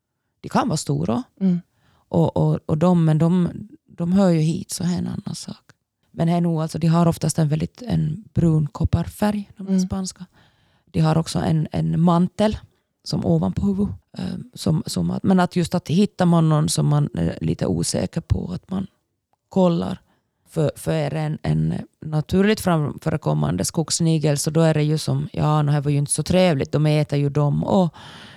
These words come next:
Speaker 1: men är det en spansk, så då kanske man nog, eller då ska man nog hålla bättre koll, så att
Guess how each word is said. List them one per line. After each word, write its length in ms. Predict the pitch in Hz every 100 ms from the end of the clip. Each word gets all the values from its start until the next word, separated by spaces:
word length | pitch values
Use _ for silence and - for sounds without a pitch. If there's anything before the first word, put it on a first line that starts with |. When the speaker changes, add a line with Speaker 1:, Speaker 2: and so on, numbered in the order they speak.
| - -
Speaker 1:
men 260 | 160 147
är 120 | 151 190
det 80 |
en 160 | 180 160
spansk, 640 | - - 165 156 175 -
så 160 | - 151
då 120 | 147
kanske 480 | - 139 139 165 170 -
man 280 | - 78
nog, 320 | 76 80 117 - _ _ _ _ -
eller 200 | 143 143
då 140 | 131 120
ska 400 | - 120 113 120
man 180 | 135
nog 200 | 143 165 147
hålla 260 | - 156
bättre 420 | 143 117 - -
koll, 360 | - - 175 180
så 140 | -
att 260 | - -